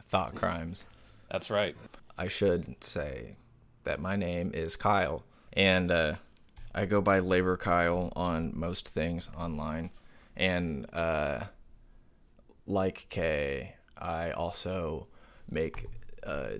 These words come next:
Speaker 1: the essays on YouTube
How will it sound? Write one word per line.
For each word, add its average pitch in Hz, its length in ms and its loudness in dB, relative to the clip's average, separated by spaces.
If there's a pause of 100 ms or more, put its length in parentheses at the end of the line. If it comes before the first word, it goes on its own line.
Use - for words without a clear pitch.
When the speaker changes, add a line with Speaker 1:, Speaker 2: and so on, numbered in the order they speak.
Speaker 1:
the 80 360 0
essays 113 800 2 (760)
on 107 280 4
YouTube 90 540 -4